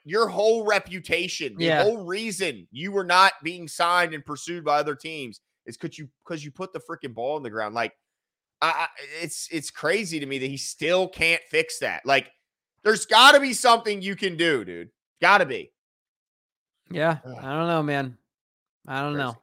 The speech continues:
Speaker 2: Melvin Gordon. Mm. Yeah, it's gonna be interesting to see what they do there. But, but yes, the Dalvin Cook signing does look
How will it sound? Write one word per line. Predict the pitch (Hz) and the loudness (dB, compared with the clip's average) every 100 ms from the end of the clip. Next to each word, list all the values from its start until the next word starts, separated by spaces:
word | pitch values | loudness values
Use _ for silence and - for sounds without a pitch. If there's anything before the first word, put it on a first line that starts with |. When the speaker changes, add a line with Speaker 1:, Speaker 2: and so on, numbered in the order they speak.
| _ | _
Speaker 2:
Melvin | 127 127 139 123 | -14 -12 -10 -6
Gordon. | 127 123 113 - _ | -4 -4 -8 -16 _
Mm. | 143 147 117 _ _ _ _ _ _ _ _ _ - | -8 -8 -8 _ _ _ _ _ _ _ _ _ -4
Yeah, | 151 131 - | 0 0 -2
it's | _ | _
gonna | - 147 | -6 -4
be | |
interesting | 143 127 147 | -4 -6 -10
to | 135 | -8
see | - | -4
what | 139 127 | -4 -2
they | 131 | -4
do | 131 | -2
there. | 127 123 | -4 -4
But, | - _ - | -8 _ -10
but | 143 139 | -4 -4
yes, | 151 147 120 - | 0 0 0 -4
the | 143 | 0
Dalvin | 151 151 147 | 4 4 0
Cook | 147 127 | -6 -6
signing | 135 127 123 | -8 -8 -8
does | 120 123 - | -8 -10 -8
look | 123 120 | -10 -10